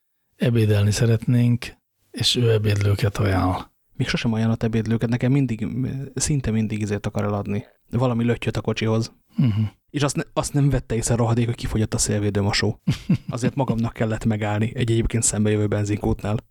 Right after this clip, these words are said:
Speaker 2: Na mindegy is. Ö, szóval egyik sem rossz, na, de,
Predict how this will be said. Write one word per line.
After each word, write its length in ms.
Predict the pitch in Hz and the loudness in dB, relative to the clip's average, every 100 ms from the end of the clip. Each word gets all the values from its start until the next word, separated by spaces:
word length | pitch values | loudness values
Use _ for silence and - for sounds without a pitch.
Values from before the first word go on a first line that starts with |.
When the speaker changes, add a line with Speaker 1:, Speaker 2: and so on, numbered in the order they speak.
| _ _ _ - | _ _ _ -2
Speaker 2:
Na 160 | 160 180 | 2 4
mindegy 320 | 175 135 120 | 4 2 2
is. 200 | 123 - | -2 -2
Ö, 120 | 139 | -2
szóval 340 | 131 156 151 - 113 | -2 0 -2 -4 -8
egyik 300 | 143 156 147 | -4 -2 -2
sem 200 | - 113 | 0 0
rossz, 280 | 123 131 - | 2 0 -4
na, 220 | - 117 151 143 | -2 -2 -2 -4
de, 540 | 135 110 107 107 | -2 0 2 0